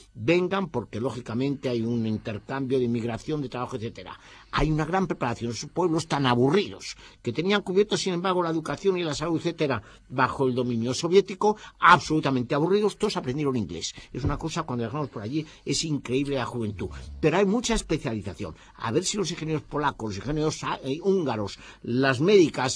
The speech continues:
eh, eh, en la República Checa, etcétera, hacen en tierra, en su sitio, en, en sus propios países,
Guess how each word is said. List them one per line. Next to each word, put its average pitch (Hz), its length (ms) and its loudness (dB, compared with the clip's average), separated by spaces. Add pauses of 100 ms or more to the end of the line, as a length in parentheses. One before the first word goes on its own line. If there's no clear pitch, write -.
eh, 135 200 4 (200)
eh, 135 380 2
en 147 260 2
la 123 120 -2
República 143 380 -2
Checa, - 260 -2
etcétera, 202 480 2 (440)
hacen 160 600 2
en 143 540 4
tierra, 185 600 6
en 117 240 -4
su - 260 -8
sitio, 202 480 2
en, 110 260 0 (220)
en 117 120 -2
sus 117 120 -4
propios 135 220 -4
países, 139 420 -2